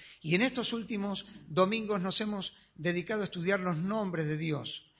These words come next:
Miren, hay cerca de, los estuve contando el otro día, creo que son cerca de noventa y nueve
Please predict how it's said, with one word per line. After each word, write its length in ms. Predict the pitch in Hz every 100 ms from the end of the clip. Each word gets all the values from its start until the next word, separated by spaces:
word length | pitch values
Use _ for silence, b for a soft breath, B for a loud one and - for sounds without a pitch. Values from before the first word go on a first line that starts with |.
| _
Miren, 520 | - 196 220 214 202 -
hay 180 | 196 202
cerca 460 | - 247 240 214
de, 480 | 190 202 202 - _ _ _ _ _ _ _ _ _ _ _ _
los 180 | 160 160
estuve 300 | 180 226 190
contando 360 | 175 160 196 180
el 80 |
otro 200 | 170 175
día, 220 | 175 190 180
creo 180 | 240 220
que 120 | 233
son 220 | 226 208
cerca 340 | - 196 202
de 120 | 175 170
noventa 800 | 180 196 208 220 233 220 220 190
y 160 | 185
nueve 640 | 175 208 226 220 208 -